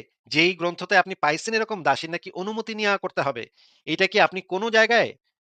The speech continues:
আ, মানে কোরআন হাদিসের কোথাও পাইছেন? বা ওই যেই আলেমের বই থেকে আপনি রেফারেন্সটা দিচ্ছেন,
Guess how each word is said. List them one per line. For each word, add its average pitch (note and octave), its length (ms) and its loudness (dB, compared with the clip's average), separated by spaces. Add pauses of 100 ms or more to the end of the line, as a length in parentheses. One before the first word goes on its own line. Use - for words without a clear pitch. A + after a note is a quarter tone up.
(100)
আ, C3 160 2
মানে D3 220 0
কোরআন F3+ 220 0
হাদিসের G3 240 -4
কোথাও G#3+ 200 -2
পাইছেন? G#3 380 0 (180)
বা E3+ 220 8
ওই G#3 140 -4
যেই G#3 200 0
আলেমের F3+ 300 2
বই F#3+ 140 -4
থেকে G3 260 -4
আপনি G3+ 180 -2 (180)
রেফারেন্সটা E3 400 -6
দিচ্ছেন, F#3+ 380 -2